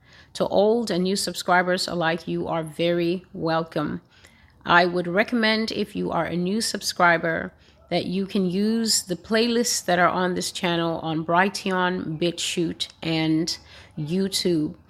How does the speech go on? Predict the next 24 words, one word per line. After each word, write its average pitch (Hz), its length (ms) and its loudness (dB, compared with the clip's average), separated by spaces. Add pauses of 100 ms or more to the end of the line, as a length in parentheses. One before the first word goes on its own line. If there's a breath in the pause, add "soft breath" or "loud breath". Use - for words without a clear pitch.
(360 loud breath)
And 175 340 2
some 240 200 4
of 269 100 2
the 277 60 2
more 226 280 2
recent 208 420 -2
playlists 180 540 -2
that 170 160 -2
have 165 200 -4
been 175 200 0
featuring 185 560 -2
on 170 180 0
the 185 100 0
channel 160 500 0
for 156 420 -2
at 170 160 0
least 180 640 -2
the 165 180 -2
last 160 540 0
month 170 560 0
would 165 320 -4
be 160 440 0 (500 loud breath)
the 185 80 -2
playlist 226 500 2